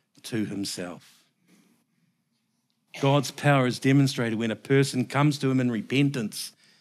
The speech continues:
acceptance, saying, "Lord, I am a sinner and I need you." And you see the power of God come upon that person and lift them up and say, "You are now my child."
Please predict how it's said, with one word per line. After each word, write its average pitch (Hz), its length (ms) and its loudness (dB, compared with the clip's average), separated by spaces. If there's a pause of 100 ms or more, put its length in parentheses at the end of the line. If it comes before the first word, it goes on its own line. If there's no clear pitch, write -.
(2500)
acceptance, - 680 -4
saying, 135 460 0
"Lord, 160 380 6
I 135 340 0
am 170 300 6
a 135 80 -2
sinner 170 440 4
and 139 160 2
I 135 120 4
need 151 420 4
you." 87 220 -6 (640)
And 127 160 2
you 123 80 2
see 147 180 2
the 127 120 0
power 165 440 2
of 147 160 0
God 147 260 2
come 139 140 0
upon 151 280 0
that 143 180 -2
person 117 320 -4
and 110 120 -6
lift 147 200 -4
them 131 140 -2
up 95 160 -8 (680)
and - 100 -20
say, 107 460 -6 (320)
"You 113 460 -2
are 113 120 -8
now 101 560 -10 (400)
my 90 240 -6
child." - 580 -12